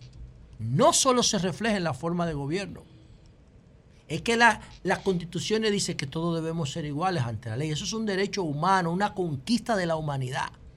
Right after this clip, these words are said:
Entonces esa gente tiene un paquete de privilegios que dan asco. Que dan asco. Y eso tiene que ser enfrentado sin ánimo de violencia, pero con firmeza.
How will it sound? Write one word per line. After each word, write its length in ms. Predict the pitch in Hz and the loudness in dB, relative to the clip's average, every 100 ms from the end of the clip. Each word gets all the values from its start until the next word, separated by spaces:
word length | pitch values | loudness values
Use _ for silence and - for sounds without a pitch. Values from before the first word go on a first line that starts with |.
| - - - - - - - | -20 -20 -20 -20 -20 -20 -20
Entonces 240 | - 120 143 | -12 -6 2
esa 140 | 202 | 4
gente 200 | 233 226 | 4 2
tiene 200 | 202 226 | 0 -2
un 200 | 220 233 | -2 -2
paquete 400 | - 220 214 - | 0 0 0 -2
de 120 | 220 | -4
privilegios 640 | 190 180 165 160 170 143 135 | -4 -4 -4 0 0 -2 -4
que 100 | 175 | -4
dan 200 | 180 196 | -2 0
asco. 500 | 220 190 - 175 - - - - - - - - - - - - - - - | 2 0 -2 -8 -8 -12 -20 -20 -20 -20 -20 -20 -20 -20 -20 -20 -20 -20 -10
Que 100 | - | -4
dan 180 | 151 196 | 0 0
asco. 540 | 214 254 - - 170 - - - - - - - - - - - | 0 0 -2 0 0 0 -6 -8 -20 -20 -20 -20 -20 -20 -20 -10
Y 220 | 151 156 208 | -4 6 8
eso 260 | 220 254 | 8 2
tiene 280 | - 196 220 | 0 -2 -2
que 120 | 220 | -2
ser 300 | 180 214 220 - - | -2 0 -2 -4 -8
enfrentado 880 | 196 156 131 135 135 202 185 160 120 - - | -2 -2 -2 -2 0 6 6 6 0 -8 -18
sin 680 | - - - 240 285 285 285 - - - - - | -2 2 4 6 6 4 -2 -8 -16 -18 -14 4
ánimo 440 | 214 233 233 233 | 6 6 6 6
de 100 | 214 | 4
violencia, 640 | 196 190 196 190 165 175 - | 4 4 4 4 4 2 0
pero 240 | 165 160 | -2 -2
con 160 | - 156 | 0 -2
firmeza. 760 | - 135 123 131 139 - - | 0 -2 0 0 0 -2 -4